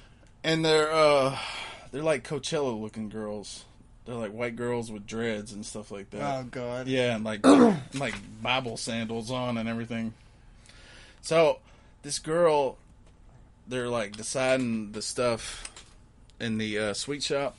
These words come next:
Speaker 1: what they're gonna
Speaker 2: Yeah.
Speaker 1: get, right? And they got this little open window. You know what I'm talking about?
Speaker 2: Yeah.
Speaker 1: So she's got her arms up like this, right?
Speaker 2: And it's all hair.
Speaker 1: <laughs> Just hairy, right?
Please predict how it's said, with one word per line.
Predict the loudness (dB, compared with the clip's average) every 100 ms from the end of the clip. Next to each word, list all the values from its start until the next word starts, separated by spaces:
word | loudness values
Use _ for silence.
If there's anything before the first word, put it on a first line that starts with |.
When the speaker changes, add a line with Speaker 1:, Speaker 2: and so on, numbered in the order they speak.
| -16 -14
Speaker 1:
what | -8
they're | 0
gonna | 0 0 -2
Speaker 2:
Yeah. | -4
Speaker 1:
get, | -4
right? | -6 -6 -10 -14
And | -8
they | -4
got | -4 -6
this | -8
little | -6 -4
open | -4 -4 -4
window. | -2 -4 -6 -8 -8
You | 0
know | 0
what |
I'm | 2
talking | -2 0
about? | 0 2
Speaker 2:
Yeah. | 2 0 -2 -10 -16 -20 -20 -20 -20 -16
Speaker 1:
So | -8 -4
she's | -4 4
got | 6
her | 6
arms | 4 4 4 4
up | 4 4
like | 0 0
this, | 2 2 2 0
right? | 2 2 -2 -16 -20 -10
Speaker 2:
And | -8
it's | -2
all | 0 2
hair. | 0 0 0 -2 2 4 4
Speaker 1:
<laughs> | 2 -2
Just | -2 -2 -2
hairy, | 0 2 4 2 2
right? | 2 2